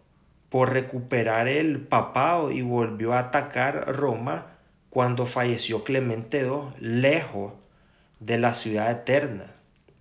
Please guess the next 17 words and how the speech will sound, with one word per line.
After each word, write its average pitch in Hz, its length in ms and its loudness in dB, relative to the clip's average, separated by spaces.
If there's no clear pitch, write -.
Ahora, 151 380 6
Benedicto 151 680 2
fue 175 220 4
aceptado 175 1000 0
por 127 200 2
el 120 200 -2
clero 139 580 0
y 135 200 2
el 120 160 2
pueblo 135 640 2
para 117 680 2
evitar 143 920 2
tumultos 123 960 -2
y 139 140 0
derramamientos 127 1080 0
de 110 160 -4
sangre, 123 600 -6